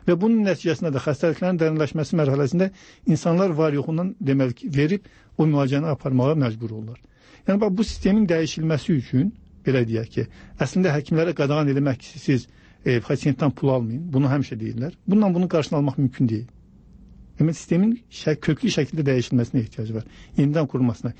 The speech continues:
Elə mexanizmlər qurulmalıdır ki, həm, e, həkim, belə deyək ki, göstərdiyi tibbi xidmətə görə aldığı əmək haqqı onu qane eləsin. Özdə həkim saatı, sutkanın iyirmi dörd saatı həkim olmalıdır.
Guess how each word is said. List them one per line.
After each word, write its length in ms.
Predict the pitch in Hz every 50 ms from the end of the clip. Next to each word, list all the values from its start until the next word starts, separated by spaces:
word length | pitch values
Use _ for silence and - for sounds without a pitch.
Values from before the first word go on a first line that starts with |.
| - - - - - -
Elə 160 | 175 190 220 214
mexanizmlər 560 | 185 - 185 170 170 165 170 160 151 139 -
qurulmalıdır 600 | - 139 139 143 143 135 139 147 143 120 107 - -
ki, 160 | 147 156 214 - - - - - - - - - - - - 165
həm, 240 | 180 180 139 117 - _ _ - - - _ _ _ _ -
e, 220 | - 196 147 131 120 120 110
həkim, 400 | 113 139 135 - - 160 131 - - _ _ _ _ _ -
belə 180 | - 131 131 123
deyək 260 | 117 123 117 117 -
ki, 80 | - - 147
göstərdiyi 400 | 131 - - 151 147 147 156 147 -
tibbi 260 | - 151 131 151 -
xidmətə 320 | - - 135 131 - 156 131
görə 160 | 131 127 139 -
aldığı 260 | 135 127 123 151 143 135
əmək 200 | 139 143 - -
haqqı 180 | 143 131 - 226
onu 180 | 175 151 143 131
qane 280 | - 117 107 104 107 110
eləsin. 360 | 107 110 104 - - 131 190 - - - - - - - - - - -
Özdə 280 | 131 127 120 135 123 131
həkim 220 | 127 - 180 160
saatı, 360 | - - 151 131 123 - 208 233 170 175
sutkanın 400 | - - - - 156 147 156 160
iyirmi 180 | 151 139 143 143
dörd 200 | 156 135 - -
saatı 240 | 143 127 - 139
həkim 240 | 123 113 - - 117 104
olmalıdır. 420 | 107 107 107 107 107 113 -